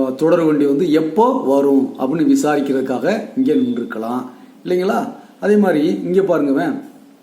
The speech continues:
இங்க ரெண்டு பேரும், ஆ, அடுத்த தொடர் வண்டி வர்றதுக்காக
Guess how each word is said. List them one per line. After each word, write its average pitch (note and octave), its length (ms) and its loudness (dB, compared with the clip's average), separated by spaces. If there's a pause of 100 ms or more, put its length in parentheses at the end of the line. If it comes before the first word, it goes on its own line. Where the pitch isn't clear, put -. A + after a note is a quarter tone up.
(500)
இங்க F#3+ 180 2
ரெண்டு F#3 260 4
பேரும், D#3+ 520 0 (500)
ஆ, C4+ 180 2 (400)
அடுத்த C#3+ 920 2
தொடர் F#3 260 2
வண்டி D#3+ 240 2
வர்றதுக்காக D3+ 720 0